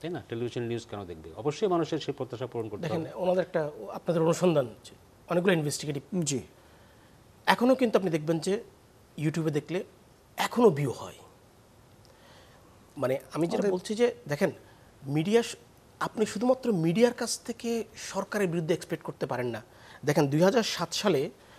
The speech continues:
Speaker 2: তার আগ পর্যন্ত, দুই হাজার সাতের আগ পর্যন্ত, even দুই হাজার, আহ, আপনার চ-, উম, বারো তেরো পর্যন্ত আপনি দেখবেন যে বাংলাদেশের সুশীল সমাজ, আহ, আহ,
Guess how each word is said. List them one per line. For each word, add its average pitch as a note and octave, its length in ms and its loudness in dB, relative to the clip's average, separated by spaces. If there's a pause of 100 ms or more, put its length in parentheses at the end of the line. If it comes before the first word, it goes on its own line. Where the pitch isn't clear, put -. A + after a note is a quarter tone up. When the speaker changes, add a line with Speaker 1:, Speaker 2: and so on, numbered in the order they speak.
(160)
Speaker 2:
তার D3+ 160 6
আগ C#3 140 6 (140)
পর্যন্ত, C#3+ 340 -2
দুই C3 120 -2
হাজার D3+ 160 4
সাতের D3+ 380 -2 (320)
আগ C#3+ 140 -2 (100)
পর্যন্ত, C3+ 480 -4 (920)
even F#3 240 4
দুই D#3+ 140 4
হাজার, E3+ 200 6
আহ, C3+ 760 -2
আপনার C#3 280 -2
চ-, - 80 -12 (120)
উম, B2+ 260 -2 (140)
বারো D3 360 8 (380)
তেরো C#3+ 160 2
পর্যন্ত A#2 380 -6
আপনি D3 140 -2
দেখবেন D#3 300 0
যে A3+ 160 -2 (960)
বাংলাদেশের D3+ 480 4
সুশীল F3+ 360 0
সমাজ, G3+ 460 -2 (1040)
আহ, A#2+ 500 -4
আহ, A#2+ 120 -8